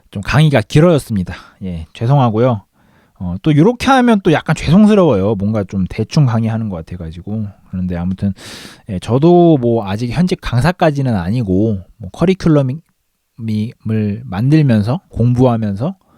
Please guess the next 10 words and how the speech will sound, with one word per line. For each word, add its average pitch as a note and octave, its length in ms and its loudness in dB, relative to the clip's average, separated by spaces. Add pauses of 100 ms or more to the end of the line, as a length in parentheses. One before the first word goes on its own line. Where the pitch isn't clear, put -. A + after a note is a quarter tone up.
(320)
뭐 F2 240 -18
준비하고 A2+ 720 -2
있는 C3 300 -2
거예요. F2 280 -6
뭐 E2 140 -10
제 C3+ 140 -4
인생이 D#3 560 2 (440)
뭐 - 140 -20
교사가 D#3 320 2
될지 A2 380 -2